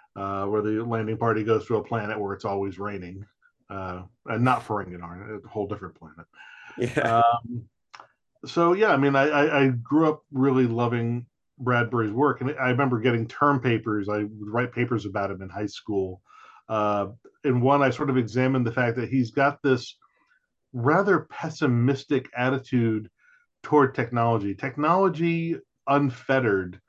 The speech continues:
Speaker 1: uh, technology that runs amok or that, uh, is perverted away from its original intended use is very often, uh, the antagonistic force in a lot of his short fiction.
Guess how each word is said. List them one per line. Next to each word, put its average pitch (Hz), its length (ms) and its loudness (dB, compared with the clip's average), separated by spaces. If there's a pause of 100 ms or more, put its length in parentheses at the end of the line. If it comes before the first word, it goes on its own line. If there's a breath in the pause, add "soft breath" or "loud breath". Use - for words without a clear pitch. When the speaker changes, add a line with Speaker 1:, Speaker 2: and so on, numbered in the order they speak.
(320 soft breath)
Speaker 1:
uh, 107 260 0
technology 147 580 0
that 120 160 2
runs 127 720 2
amok 117 600 2
or 120 220 2
that, 104 380 -2
uh, 107 280 0
is 120 180 -6
perverted 123 800 2
away 113 300 0
from 113 200 -10
its 104 160 -8
original 107 640 -4 (120)
intended 107 520 -8
use 110 400 -4 (360 soft breath)
is 143 160 0
very 196 320 0
often, 123 640 0 (500 soft breath)
uh, 110 460 0
the 120 180 0
antagonistic 135 880 -2
force 123 480 -2
in 127 80 -12
a 120 100 0
lot 117 200 4
of 113 80 -4
his 110 140 -2
short - 360 -4
fiction. 104 420 -8